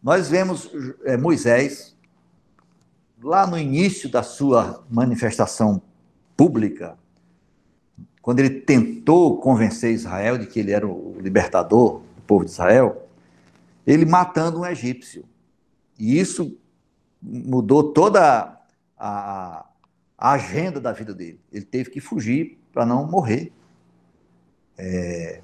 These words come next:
foi para a terra de Midian e lá ficou quarenta anos, né? Mas depois a Escritura vai dizer que esse homem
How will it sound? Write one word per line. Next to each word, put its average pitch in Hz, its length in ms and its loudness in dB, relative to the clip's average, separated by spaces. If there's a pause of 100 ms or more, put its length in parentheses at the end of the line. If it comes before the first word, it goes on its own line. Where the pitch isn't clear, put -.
foi - 400 6
para 110 260 4
a 95 40 2
terra 107 340 2
de 107 120 -2
Midian 104 520 0
e 117 60 -2
lá 107 140 4
ficou - 300 -4
quarenta 98 460 -4
anos, 127 300 -6
né? 113 220 -8 (960)
Mas 156 560 2 (800)
depois 151 500 4
a 196 60 6
Escritura 180 400 0
vai 156 180 4
dizer 135 720 -2 (300)
que 143 240 2
esse 147 300 0
homem 160 440 -8